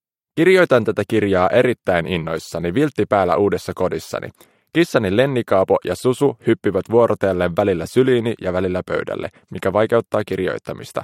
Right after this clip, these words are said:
koska Lennikaapo kävelee koko ajan tietokoneen näppäimistön päällä. Tää on vähän vaikea nyt tätä, ää, äänikirjaa kirjoittaa, nimittäin mä oon käyttänyt tosi paljon pelkästään tähän, tätä kirjaa varten tehtyjä kikkoja. Tässä mä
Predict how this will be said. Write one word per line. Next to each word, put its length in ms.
koska 300
Lennikaapo 560
kävelee 400
koko 220
ajan 260
tietokoneen 580
näppäimistön 680
päällä. 380
Tää 100
on 60
vähän 200
vaikea 360
nyt 120
tätä, 260
ää, 300
äänikirjaa 540
kirjoittaa, 540
nimittäin 380
mä 60
oon 100
käyttänyt 440
tosi 200
paljon 380
pelkästään 520
tähän, 320
tätä 240
kirjaa 520
varten 460
tehtyjä 420
kikkoja. 440
Tässä 480
mä 160